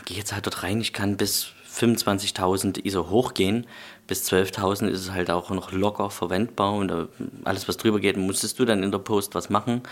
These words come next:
aber alles bis zwölftausend gehen Akt. Das macht die Kamera halt locker und das ist alles mehr als das, was du siehst mit deinem Auge. Fett.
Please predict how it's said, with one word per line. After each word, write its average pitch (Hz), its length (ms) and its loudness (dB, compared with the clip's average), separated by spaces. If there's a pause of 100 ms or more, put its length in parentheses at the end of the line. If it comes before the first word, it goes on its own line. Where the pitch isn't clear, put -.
(440)
aber 90 640 2
alles 92 340 2
bis - 240 -8
zwölftausend - 580 -12 (800)
gehen 80 260 -6
Akt. - 360 -4 (120)
Das - 140 -12
macht 92 200 -2
die 87 60 -8
Kamera 82 360 -6
halt 82 160 -10
locker 87 240 -2
und 80 160 -8
das 87 80 -8
ist - 160 -6
alles 95 340 0 (400)
mehr 90 200 4
als 73 140 -4
das, - 200 -6
was 76 120 -10
du - 100 -12
siehst - 440 -8 (480)
mit 85 160 -8
deinem - 300 -12 (260)
Auge. 78 340 -6 (1300)
Fett. - 340 -12